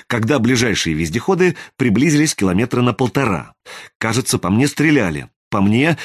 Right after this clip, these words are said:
и по Юлькиному бумерангу тоже. Но, к счастью,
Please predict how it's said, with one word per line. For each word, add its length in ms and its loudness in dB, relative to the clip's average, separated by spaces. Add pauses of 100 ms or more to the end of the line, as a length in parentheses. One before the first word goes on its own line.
(160)
и 100 2
по 120 0
Юлькиному 540 2
бумерангу 640 2
тоже. 400 -2 (480)
Но, 220 2
к 40 -8
счастью, 600 0